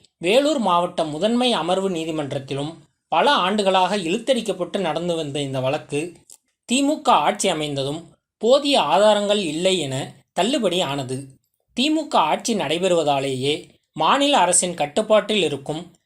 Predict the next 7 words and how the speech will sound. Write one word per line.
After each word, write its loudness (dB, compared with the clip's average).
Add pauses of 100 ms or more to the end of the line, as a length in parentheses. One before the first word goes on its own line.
(200)
லஞ்ச 2
ஒழிப்புத்துறை 0 (420)
இந்த 0
வழக்கில் 0
போதிய 2
ஆதாரங்களை 2 (360)
நீதிமன்றத்தில் 0